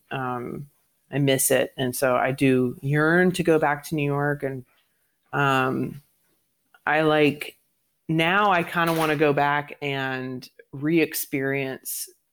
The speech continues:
memories, like, recreate experiences or things like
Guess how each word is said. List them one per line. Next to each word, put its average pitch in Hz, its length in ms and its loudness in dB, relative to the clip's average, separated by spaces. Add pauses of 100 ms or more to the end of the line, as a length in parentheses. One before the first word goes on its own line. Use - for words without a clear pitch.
memories, 147 600 -4
like, 143 180 0
recreate 143 840 0
experiences 151 680 -4
or 135 260 -2
things 175 440 2 (540)
like 135 500 0